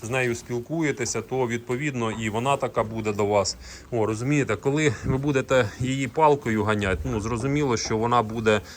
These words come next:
від вас тікати і буде себе вести відповідно і на стіни лізти, коли ви будете в сарай заходити, да, Марічка?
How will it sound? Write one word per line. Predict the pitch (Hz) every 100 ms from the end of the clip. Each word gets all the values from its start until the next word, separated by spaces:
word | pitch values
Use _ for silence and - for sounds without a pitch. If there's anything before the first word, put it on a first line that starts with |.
| -
від | 107 107
вас | 110 113 -
тікати | 113 - 139 127 120
і | 95
буде | 98 113 104
себе | 92 101 104 107 92
вести | 101 101 - 113
відповідно | 101 90 107 117 113 104 98
і | 98
на | 101
стіни | 101 - 113 101
лізти, | 110 123 - 98
коли | 107 104
ви | 101
будете | 101 98 90
в | 95
сарай | - 98 87
заходити, | 87 87 - 87 87 95
да, | 127
Марічка? | 123 87 80 -